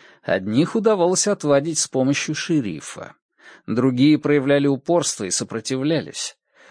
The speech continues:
Возможность применения насилия существовала всегда,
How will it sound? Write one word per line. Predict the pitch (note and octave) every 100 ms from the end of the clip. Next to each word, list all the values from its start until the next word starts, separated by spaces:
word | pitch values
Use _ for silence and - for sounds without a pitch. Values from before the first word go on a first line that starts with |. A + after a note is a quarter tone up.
| -
Возможность | A#2+ D3+ C3+ E3+ G3 G3+ F#3 -
применения | E3+ D#3+ E3+ F3 D3
насилия | C3 A#2+ - F3 F#3+ F3
существовала | - C#3 - C#3 - B2+ D#3+ G3 E3+
всегда, | - - D3+ B2 G2 D#2 B1+